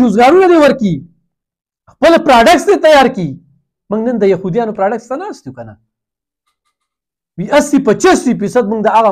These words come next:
ملک و هغې را باندې بند کړو، نو دلته به بیا پی چې کوم دی، دا هم تا ته نه میلاویږي. خیران یم چې دلته کې لکه څه داسې تیاریږي چې دلته څونه ښکلي ښکلي سکل والا، هنر والا خلک به پردیس کې، په دغه بهر ملکونو کې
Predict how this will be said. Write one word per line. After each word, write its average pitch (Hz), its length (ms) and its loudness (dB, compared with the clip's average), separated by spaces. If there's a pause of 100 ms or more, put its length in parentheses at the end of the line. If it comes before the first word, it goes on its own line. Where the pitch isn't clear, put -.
ملک 233 180 -4
و 196 80 0
هغې 190 200 0
را 196 120 2
باندې 156 260 -6
بند 262 160 -2
کړو، 254 140 -18
نو 160 140 -10
دلته 185 240 -14
به 147 120 -12
بیا 175 100 -6 (100)
پی 226 120 -2 (100)
چې 190 120 -20
کوم 147 200 -16
دی، 196 80 -10 (360)
دا 254 120 4
هم 269 200 0
تا 190 160 0
ته 175 100 -8
نه 160 120 -8
میلاویږي. 147 500 -6
خیران 214 420 -8
یم 190 120 -16 (120)
چې 156 80 -20 (560)
دلته 214 280 -4
کې - 120 -10
لکه 135 160 -10 (120)
څه 320 80 -2 (100)
داسې 190 280 0
تیاریږي 160 520 -2 (1120)
چې 165 80 -8 (240)
دلته 208 200 0 (260)
څونه 285 300 0
ښکلي 262 360 0
ښکلي 175 320 -2
سکل 247 300 0
والا، 170 240 2 (140)
هنر 220 320 2
والا 156 260 2
خلک 180 180 -4
به 139 140 -4 (100)
پردیس 143 380 -4
کې، 135 140 -20
په 131 100 -8
دغه 139 200 -6
بهر 131 180 -10 (100)
ملکونو 135 380 -16
کې 120 100 -20